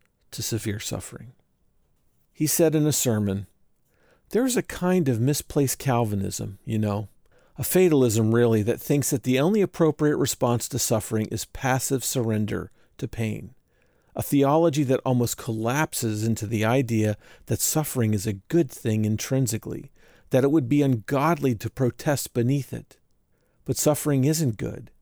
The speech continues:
and even our Lord asks to be rescued from it.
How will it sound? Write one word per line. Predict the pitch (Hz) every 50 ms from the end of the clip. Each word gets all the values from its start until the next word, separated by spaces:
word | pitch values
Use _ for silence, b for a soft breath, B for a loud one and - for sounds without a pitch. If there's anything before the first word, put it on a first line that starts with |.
| _ _ _ _ _ _ _ _ _ -
and | - 127 131
even | 139 139 123 139 139
our | 135 131 131
Lord | 123 127 143 151 143 127 117
asks | 117 113 101 - - - - - -
to | - -
be | 110 127 120
rescued | 117 113 120 123 - - - 117 113 -
from | - 60 52 -
it. | - - -